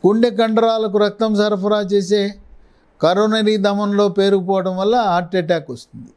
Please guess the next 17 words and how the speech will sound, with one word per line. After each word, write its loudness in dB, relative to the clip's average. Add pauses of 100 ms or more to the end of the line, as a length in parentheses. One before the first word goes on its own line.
(120)
గుండెపోటు -2
వస్తుంది. -8
దాని 0
రాకుండా -2 (960)
ఈ 2 (220)
ఎల్డిఎల్ 2
శాతం 0 (100)
తగ్గటం -2
వల్ల -2 (100)
గుండెపోటు 0
రాకుండా 0 (500)
ఉల్లిపాయ 2
నివారిస్తుంది. -6 (1500)
మెదడుకు 2
రక్తము 0
సరఫరా 0
చేసే 2